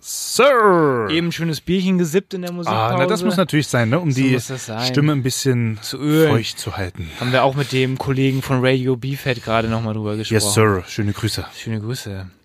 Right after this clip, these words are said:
Speaker 1: Genau.
Speaker 2: Ja, Mensch, ähm, Max.
Speaker 1: Ja.
Speaker 2: Hast du, was, du meinst, du hast noch irgendwie was im Gepäck, worüber du mit, äh, mir sprechen musst. Was ist es denn? Ich hab sonst auch noch was im Gepäck, wenn du noch mal, wenn du noch mal nachdenken musst, kann ich jetzt auch was,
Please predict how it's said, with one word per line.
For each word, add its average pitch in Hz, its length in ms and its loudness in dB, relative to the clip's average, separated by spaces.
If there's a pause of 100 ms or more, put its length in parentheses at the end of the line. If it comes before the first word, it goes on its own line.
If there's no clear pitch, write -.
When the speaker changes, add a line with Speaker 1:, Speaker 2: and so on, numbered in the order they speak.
Speaker 1:
Genau. 240 180 2
Speaker 2:
Ja, 151 240 0
Mensch, 185 540 0
ähm, 143 400 0 (240)
Max. - 400 -4 (160)
Speaker 1:
Ja. 156 120 2 (520)
Speaker 2:
Hast - 260 -6
du, 156 240 4
was, 143 140 0
du 175 160 -2
meinst, 156 560 -2
du 170 40 -2
hast 165 120 -4
noch 151 100 -2
irgendwie 160 640 0
was 147 280 -2
im 156 160 0
Gepäck, 151 340 -2
worüber 143 260 4
du 143 80 4
mit, 143 200 2
äh, 139 380 0
mir 143 180 -2
sprechen - 500 -6
musst. 113 400 -6
Was 135 160 -8
ist 156 140 -8
es 143 180 -10
denn? 113 300 -4 (1120)
Ich 165 180 -2
hab 160 80 -2
sonst 160 160 -4
auch 180 160 -2
noch 165 120 -4
was 190 180 0
im 196 100 2
Gepäck, 180 400 2
wenn 180 180 0
du 175 60 0
noch 175 180 2
mal, 180 160 0 (300)
wenn 180 200 2
du 220 60 0
noch 196 160 2
mal 170 180 0
nachdenken 185 600 0
musst, 185 280 -4
kann 190 160 -2
ich 196 100 -2
jetzt 190 180 -2
auch 190 160 0
was, 185 200 2